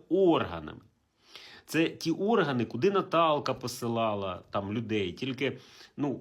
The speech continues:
е, ну, ви розумієте, ці органи якраз і мають займатися отакими випадками. Тому що через те, що ви готові до публічної, що там, реакції чи публічності, загинули військові, загинули цивільні.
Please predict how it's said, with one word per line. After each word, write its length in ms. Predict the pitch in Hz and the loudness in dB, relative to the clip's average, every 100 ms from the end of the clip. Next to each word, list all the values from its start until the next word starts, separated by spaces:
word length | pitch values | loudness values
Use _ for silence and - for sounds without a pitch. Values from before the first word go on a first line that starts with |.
| - | -8
е, 20 | 117 - | -12 -4
ну, 100 | 139 | 0
ви 100 | 151 | 4
розумієте, 680 | 165 143 170 170 123 104 98 | 4 4 4 4 2 0 -4
ці 160 | - | -2
органи 420 | 147 190 175 165 | 2 4 4 4
якраз 420 | 147 135 160 175 185 | 2 0 -2 -2 0
і 40 | |
мають 500 | 175 180 156 120 101 | 4 4 4 2 -2
займатися 680 | 107 107 135 185 - 117 117 | -2 0 0 -2 -2 -6 -6
отакими 420 | 113 127 165 156 | -6 -2 0 0
випадками. 640 | 135 165 127 85 - - - - | 2 2 0 -6 -14 -20 -18 -8
Тому 200 | 139 147 | -4 -2
що 160 | 151 | -2
через 360 | 131 170 165 165 | 0 2 2 0
те, 340 | - 196 139 | 0 2 2
що 240 | 110 123 - - - | 0 -6 -8 -14 -6
ви 140 | 135 160 | 2 2
готові 420 | 156 180 175 139 | 2 2 2 2
до 140 | 123 | -2
публічної, 1000 | 120 131 156 - 139 135 123 113 104 - - | -8 -6 -4 -2 -2 -2 0 0 -2 -8 -18
що 140 | - 131 | -12 -8
там, 180 | 87 95 | -4 0
реакції 600 | 110 156 175 - 110 98 | 2 2 0 -4 -8 -8
чи 200 | - 98 | -10 -12
публічності, 800 | 101 110 123 143 - 107 - - - - - - - | -12 -10 -8 -6 -6 -8 -10 -18 -20 -20 -20 -20 -4
загинули 640 | 120 147 196 208 190 180 | 0 2 4 6 6 4
військові, 880 | 175 - - - 135 139 117 92 - | 0 -4 -6 -6 -2 0 -2 -4 -8
загинули 680 | 92 123 127 160 165 151 139 | -2 -2 2 2 4 2 -2
цивільні. 960 | - 143 123 101 123 131 107 95 | -4 -4 -2 -2 -2 0 -2 -4